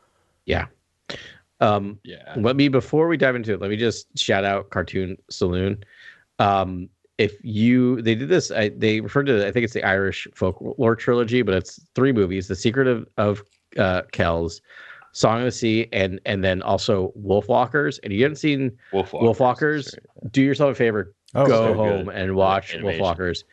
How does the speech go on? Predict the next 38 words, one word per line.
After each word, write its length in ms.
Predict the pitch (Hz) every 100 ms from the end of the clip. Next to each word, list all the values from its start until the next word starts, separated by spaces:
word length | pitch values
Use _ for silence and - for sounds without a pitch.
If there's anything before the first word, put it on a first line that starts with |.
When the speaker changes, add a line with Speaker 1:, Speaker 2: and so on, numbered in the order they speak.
| _ _ -
Speaker 2:
Out 120 | 78
of 60 | 73
this 100 | 117
Speaker 1:
It's 100 | 113
Speaker 2:
world. 80 |
Speaker 1:
amazing. 460 | 95 113 135 156 156 _ _ _
It 100 | 95
should 280 | - - 104
have 100 | 120
won 420 | 120 123 123 131 -
Speaker 2:
Yeah. 60 | 139
Speaker 1:
the 220 | 123 120
best 240 | 113 117 -
animated 300 | 113 117 110
picture 240 | 110 123
at 80 | 113
the 60 |
Oscars. 600 | 113 113 - 117 113 113 - -
I 40 |
think 100 | 107
it 20 | 101
was 140 | 90
last 340 | 90 85 107 160
year. 360 | 156 165 156 _
Um, 500 | 110 95 92 87 92 _ _ _ _
I 60 | 131
mean, 80 | 98
there's 100 | 95
plenty 200 | 123 92
of 80 | 85
other 100 | 85
great 200 | 85 87
animated 280 | 80 80 80
films, 220 | 87 90
but 100 | -
it's 200 | 117 -
so 300 | - - 90
good, 320 | 82 78 80